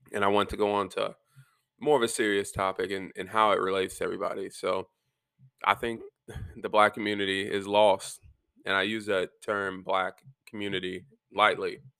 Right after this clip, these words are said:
because, uh, there is no black community. There is no community where there's a group of, a nationality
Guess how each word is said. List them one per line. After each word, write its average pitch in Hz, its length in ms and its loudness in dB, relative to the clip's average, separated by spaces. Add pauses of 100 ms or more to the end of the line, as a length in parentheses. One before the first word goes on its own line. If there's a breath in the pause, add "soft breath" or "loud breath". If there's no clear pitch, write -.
(680)
because, 92 500 2
uh, 90 280 0
there 104 160 0
is 120 100 2
no 107 160 -2
black 90 280 -4
community. 92 440 -8
There 98 300 -2
is 120 120 0
no 110 160 2
community 101 520 -6
where 92 460 -2 (640)
there's 104 180 -2
a 104 60 -2
group 110 300 -2
of, 98 200 2 (640)
a 98 60 0
nationality 98 840 2